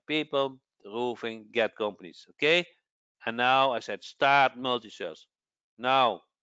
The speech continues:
cannot, you will not believe it. Go do whatever you like to do. You don't need to stay with it. The browser, uh, application will do the collecting in the background. You don't need to have the browser open.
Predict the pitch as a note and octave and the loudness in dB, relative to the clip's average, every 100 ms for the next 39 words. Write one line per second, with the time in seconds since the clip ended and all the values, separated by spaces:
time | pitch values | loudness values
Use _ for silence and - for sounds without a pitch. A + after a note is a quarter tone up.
0 | _ _ _ _ _ _ - C3+ C#3 D3 | _ _ _ _ _ _ -4 0 0 -2
1 | C#3+ B2+ A#2 C3 C#3 C3+ B2+ C3 A2 F#2 | -6 -12 -8 -4 -2 -4 -4 -4 -4 -8
2 | _ _ A#2 A2+ B2+ B2+ C3+ C#3 C#3+ C#3+ | _ _ -20 -2 2 4 4 2 0 0
3 | C#3 A#2+ _ _ A2 C3 C#3+ C#3 B2+ A#2+ | -4 -8 _ _ -6 -2 -2 -2 0 2
4 | B2+ C3+ C#3 C#3 C#3 C3+ C#3+ D3+ D#3+ D#3+ | 2 0 2 4 4 0 -6 -4 -4 -6
5 | B2+ A#2 A#2 A#2+ A#2+ A#2 - C#3+ D3 D#3 | -8 -8 -6 -8 -12 -16 -2 2 4 4
6 | D#3 D#3 D#3 _ - _ _ A2+ G#2+ A2+ | 4 2 0 _ -20 _ _ -4 -4 -2
7 | A#2 C#3 D3+ D#3+ - D#3 D#3+ - _ _ | 2 6 4 2 0 2 2 -2 _ _
8 | _ _ - B2+ C3 C3+ D3 - C#3+ - | _ _ -2 2 2 4 0 0 -6 0
9 | D#3 D#3+ D#3+ D#3+ D#3+ B2 B2+ C#3 C3 C#3+ | 4 4 0 -8 -14 -6 -2 -2 -2 -6
10 | C3+ - C3 B2 C#3 D3+ - D#3+ D3+ D3+ | -8 -10 -8 0 4 4 2 0 -2 -2
11 | - _ _ E3+ D3+ D3 C3+ B2 B2 B2+ | -16 _ _ 0 0 2 -2 0 4 4
12 | - - G#2 G#2+ D3+ G#3 G3 G3 G3 G3 | 2 -2 -4 -4 0 2 2 -2 -2 -2
13 | F3 E3 - - C#3+ C3+ C3 D3+ C#3+ C3 | -2 0 0 0 -4 0 2 2 0 -2
14 | C3+ C#3+ C#3+ C#3 | 0 0 -2 -8